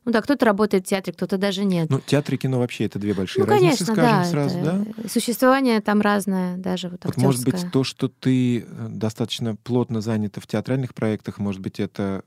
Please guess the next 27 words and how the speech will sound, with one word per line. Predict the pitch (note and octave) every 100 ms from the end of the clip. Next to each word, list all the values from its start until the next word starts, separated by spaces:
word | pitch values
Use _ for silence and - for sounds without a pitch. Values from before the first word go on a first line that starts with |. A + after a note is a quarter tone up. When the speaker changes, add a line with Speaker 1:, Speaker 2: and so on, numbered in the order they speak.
| _ _
Speaker 2:
объясняет | G2+ F#2+ G2 - G#2 G2 - -
тоже | D3+ F#3
в | C#3+
какой-то | A2 G2+ -
степени? | F2+ - - - G2 F2+ F2 F2+ - - - G3 F#3+ F3 F3 D#3 F3+
Speaker 1:
Влад, | G#3+ G3+
если | A#3 A#3 B3
бы | B3+
у |
меня | B3+ C4 B3+
были | B3 A#3+
пробы, | A#3 C4 A#3 G#3+ - - A3+ -
и | A3
меня | A3+ A3+ G3+
бы | A3
не | A3+
утверждали, | A3 G#3+ A3 G#3 C#4 E4+ A#3
я | A3+
бы | A3
еще | A#3+ -
какой-то | - A3 A#3+ G#3+
Speaker 2:
Мгм, |
Speaker 1:
находила | A3 F3 A#3+ A#3 G#3
алгоритм. | G3+ G#3 A3 G#3+ G3
Speaker 2:
мгм. |
Speaker 1:
Но, | G3+
э, | - A2+